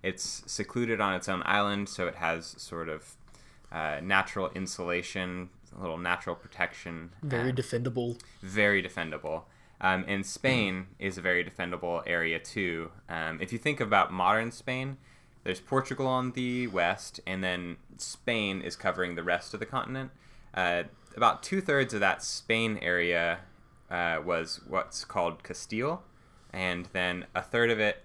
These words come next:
Speaker 1: on the far eastern border was called Aragon. And Catherine of Aragon is from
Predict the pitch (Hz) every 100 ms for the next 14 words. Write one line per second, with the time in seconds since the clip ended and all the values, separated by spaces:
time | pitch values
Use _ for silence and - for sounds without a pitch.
0 | - 95 92 90 107 104 - 95 - 95
1 | 87 87 85 82 - 85 82 - 92 87
2 | 67 57 50 85 95 - - - - 85
3 | 82 - 123 123 101 85 76 85 82 85
4 | 82 82 - 85 80 80